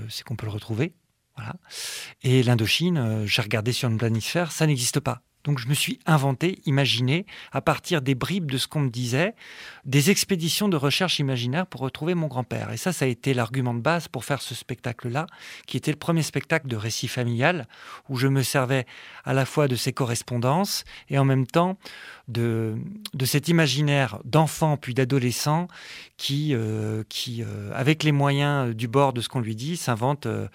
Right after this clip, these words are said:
alors des, des odyssées spatiales à la façon du Club Dorothée et de tous les animés japonais de mon enfance,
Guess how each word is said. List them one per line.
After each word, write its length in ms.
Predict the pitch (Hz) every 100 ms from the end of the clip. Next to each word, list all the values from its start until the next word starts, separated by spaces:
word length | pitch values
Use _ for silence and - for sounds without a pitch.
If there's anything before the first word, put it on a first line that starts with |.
| - - - - -
alors 200 | 110 110
des, 220 | 110 160
des 240 | 131 123
odyssées 420 | 139 127 131 151 139
spatiales 480 | - 120 - 143
à 80 | 120
la 80 | 110
façon 360 | - 120 - 131
du 100 | 120
Club 240 | 139 123
Dorothée 480 | 135 127 127 143 135
et 20 |
de 80 | 113
tous 160 | 139
les 460 | 143 131 135 - 120
animés 400 | 131 135 131 135
japonais 320 | 123 117 127
de 240 | 127 127 113
mon 220 | 113 123
enfance, 500 | 131 180 190 -